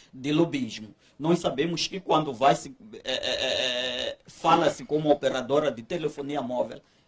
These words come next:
em primeiro lugar, há um concurso que é feito. Nesse concurso, para poder dar acesso, quer dizer, tanto a uma determinada operadora que faça a gestão disso, é preciso que pague alguma coisa, porque também vai se beneficiar. O segundo ponto,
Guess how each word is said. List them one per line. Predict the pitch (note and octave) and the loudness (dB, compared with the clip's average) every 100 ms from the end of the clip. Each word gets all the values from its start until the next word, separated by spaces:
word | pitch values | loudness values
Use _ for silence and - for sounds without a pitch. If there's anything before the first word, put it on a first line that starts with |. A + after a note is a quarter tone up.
| _ - F#3+ | _ 0 4
em | G3+ | 4
primeiro | G3 D#3+ D#3 E3+ | 2 -4 -2 0
lugar, | C#3 C#3 D3+ - - | 2 4 4 0 0
há | D3 | 2
um | D3+ | 2
concurso | D3+ C3+ C#3+ C#3+ C#3 | 0 -8 -6 -8 -6
que | C#3+ | -2
é | |
feito. | C#3 B2+ G2+ - E2+ _ _ _ _ _ | -2 -2 -8 -14 -20 _ _ _ _ _
Nesse | C#3+ D#3 F3+ F3+ | 0 4 4 4
concurso, | E3 D3 D#3 D#3+ E3 | -2 -2 -2 -6 -8
para | - F3 F3+ F#3 | 2 4 4 2
poder | E3+ C#3 | -2 -6
dar | D#3+ D#3 | 0 2
acesso, | D#3 E3 D#3 C#3+ | 0 0 -4 -4
quer | D3 | -10
dizer, | C3 C3+ | -6 -6
tanto | D3+ D#3 C#3 | -4 -4 -4
a | C#3 | -4
uma | D3+ | -2
determinada | C3 C3 B2+ B2 C#3+ C3+ | -4 -4 -8 -6 -4 -4
operadora | B2+ B2+ A#2+ A#2 D3 C#3+ | -4 -4 -4 0 2 0
que | - | -4
faça | C3 C3+ | -8 -6
a | B2+ | -8
gestão | A#2 - C#3+ C3 | -10 -8 -6 -6
disso, | C#3+ - - _ _ _ _ | -10 -16 -20 _ _ _ _
é | D#3 | -4
preciso | D#3 D#3 D3 D3 | -4 -4 -6 -6
que | - | -6
pague | - C#3 C3 | 0 0 0
alguma | B2+ A#2+ C#3 | -4 -2 -2
coisa, | C#3 C3 A#2 | -2 -4 -4
porque | A2+ D3+ D#3 D3+ | -6 -6 -6 -6
também | - C#3+ B2+ | -6 -2 -2
vai | B2 | -2
se | - | -4
beneficiar. | B2+ B2+ C3+ C#3+ C#3 B2 - - - - | -6 -6 -6 -8 -6 -6 -8 -20 -16 -4
O | E3 | -4
segundo | F3+ E3+ F#3 G3+ | 0 2 2 0
ponto, | - D3+ A#2+ A2 | 0 0 -2 -10